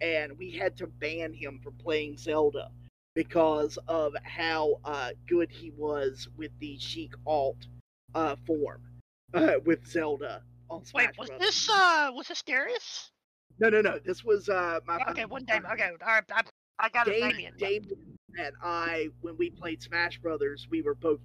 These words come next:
Speaker 1: terrible at it. Like, we
Speaker 2: Right, and that was first, when you brought it up, that was the first person I thought it was Damien. Okay.
Speaker 1: But, so, the thing about it is, is that you've got all of these influences: Chikara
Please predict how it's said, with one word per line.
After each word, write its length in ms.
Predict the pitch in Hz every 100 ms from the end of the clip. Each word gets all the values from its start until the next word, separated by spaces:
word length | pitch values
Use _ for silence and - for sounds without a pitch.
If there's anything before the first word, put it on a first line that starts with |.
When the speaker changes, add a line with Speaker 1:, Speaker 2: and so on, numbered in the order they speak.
| -
Speaker 1:
terrible 580 | 190 165 143 139 117 -
at 220 | 139 104
it. 100 | 98 -
Like, 240 | 139 120 - -
we 80 | 202
Speaker 2:
Right, 120 | 214
and 140 | 269 294
that 140 | 311 359
was 80 |
first, 280 | - 359 320 -
when 140 | 269 269
you 60 |
brought 300 | 214 330 349
it 80 | 277
up, 200 | 277 247
that 100 | 247
was 80 | 214
the 60 |
first 220 | - 294 -
person 280 | 294 -
I 80 | 233 -
thought 180 | 226 214
it 60 | 175
was 100 | -
Damien. 420 | 196 165 - 156 _ _ _ _ _ _ -
Okay. 280 | 110 - 185 180
Speaker 1:
But, 220 | 185 170 - _
so, 400 | - 240 226 214 190 -
the 500 | 214 214 214 202 190 - -
thing 180 | 254 294
about 300 | 269 202 180
it 40 | 160
is, 200 | 156 151
is 120 | -
that 260 | 156 135 -
you've 200 | - -
got 280 | 180 147 -
all 220 | 175 185
of 40 | 175
these 220 | 165 -
influences: 500 | - - 117 - -
Chikara 640 | 143 - 160 156 151 147